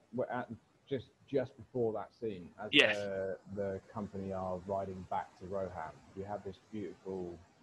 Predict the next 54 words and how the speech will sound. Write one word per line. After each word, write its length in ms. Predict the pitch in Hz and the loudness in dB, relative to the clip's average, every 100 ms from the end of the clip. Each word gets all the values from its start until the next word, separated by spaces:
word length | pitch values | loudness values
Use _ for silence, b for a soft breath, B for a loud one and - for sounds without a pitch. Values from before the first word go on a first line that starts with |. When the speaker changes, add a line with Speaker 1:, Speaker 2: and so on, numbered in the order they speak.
| - - - - | -20 -20 -20 -4
Speaker 1:
almost 500 | 127 123 110 101 - | 0 2 0 -4 -2
sorrowful 460 | 117 104 98 95 90 | 0 0 -4 -10 -10
mu-, 100 | 95 - - | -12 -12 -4
sorrowful 680 | 113 101 90 - 92 87 85 - | -2 0 -4 -6 -4 -4 -6 -8
music, 420 | 98 95 82 76 - - - 85 | -6 -6 -6 -8 -10 -20 -10 -6
um, 180 | 87 80 | -4 -6
and 100 | 90 | -8
with 120 | 90 | -8
the 80 | 95 | -4
landscape 520 | 95 92 87 - 85 - | -4 -4 -6 -4 -4 -4
of 140 | 85 87 | -12 -4
the, 140 | 85 | -4
of, 180 | 80 82 87 - - - - - - - - - - | -4 -6 -12 -20 -20 -20 -20 -20 -20 -20 -20 -20 -12
uh, 360 | 85 82 80 80 82 - | -8 -6 -6 -10 -14 -16
the 40 | 87 | -10
mark, 240 | 92 82 - - - | -8 -8 -10 -16 -18
they 80 | 78 | -14
call 100 | 73 | -6
it. 60 | 127 | -4
Speaker 2:
Yes. 360 | 123 - - - _ - - - - 85 | -2 -4 -10 -16 _ -20 -20 -20 -18 -8
Speaker 1:
Um, 240 | 87 82 80 82 | -8 -8 -12 -12
yeah, 80 | 80 82 | -12 -12
it's 100 | 90 | -14
nice. 120 | 92 85 - - - - | -14 -14 -16 -20 -20 -20
It's 140 | - | 0
nice. 100 | 170 | 4
Speaker 2:
And 100 | 135 | 8
you, 60 | 143 202 | 8 10
Speaker 1:
And 0 | |
you 60 | |
Speaker 2:
don't 160 | 185 165 | 10 10
you 80 | 170 | 10
Speaker 1:
see 60 | |
Speaker 2:
have 100 | 165 151 | 10 10
the 80 | 156 | 12
Speaker 1:
the 40 | |
Speaker 2:
Lord 160 | 156 147 | 12 12
of 60 | |
the 60 | 143 | 12
Speaker 1:
golden 160 | 156 | 12
Speaker 2:
Rings 120 | 135 - | 10 2
Speaker 1:
hall 80 | |
of 60 | - | 8
Speaker 2:
go 160 | 139 131 | 12 12
into 180 | 123 - | 8 2
the 80 | 131 | 8
picture 340 | 160 - 117 | 8 8 4
there? 180 | 107 104 - | 6 4 2
Isn't, 260 | 113 127 - | -2 -6 4
isn't 220 | 131 127 120 | 4 6 6
that 200 | 117 127 | 8 8
where 120 | 120 | 10
the 260 | 117 117 - - | 8 8 4 2
Speaker 1:
Uh, 200 | 117 120 | 6 6